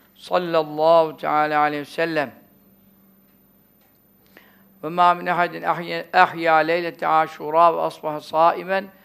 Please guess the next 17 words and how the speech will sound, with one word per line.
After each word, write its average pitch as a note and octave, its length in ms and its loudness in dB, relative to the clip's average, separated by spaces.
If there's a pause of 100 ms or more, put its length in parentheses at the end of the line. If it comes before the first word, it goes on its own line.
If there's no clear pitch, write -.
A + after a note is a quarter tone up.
(200)
mâte F3 360 2
ve D#3 120 -4
lem D3+ 160 -10
yedri E3+ 340 -10
bil D#3+ 120 -10
mevt." D#3 240 -10 (880)
Abdülkadir F3 580 -2
Geylani E3+ 380 -2
Hazretleri E3 480 -6
Gunye'de E3+ 480 -8
rivayet E3+ 340 -2
ediyor. C3+ 260 -12 (480)
Gunye F3+ 520 -4
çok G#3+ 200 -8
muteberdir. E3 720 -8
Gunyetut E3 580 -14
talibin. D3+ 560 -4